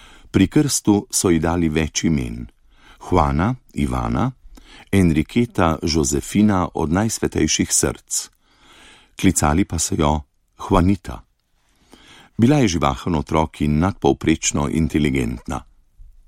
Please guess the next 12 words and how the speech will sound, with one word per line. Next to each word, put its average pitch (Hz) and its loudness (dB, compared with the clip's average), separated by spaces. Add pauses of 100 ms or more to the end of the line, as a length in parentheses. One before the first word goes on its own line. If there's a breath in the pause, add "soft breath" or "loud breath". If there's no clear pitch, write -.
(720)
Po 90 4
naravi 85 2
sprva 78 0
njen 76 2
značaj 76 0
ni 90 2
bil 80 2
nič 87 0
evangelijski. 73 0 (640)
Bila 78 0
je 62 -2
trmasta, 87 0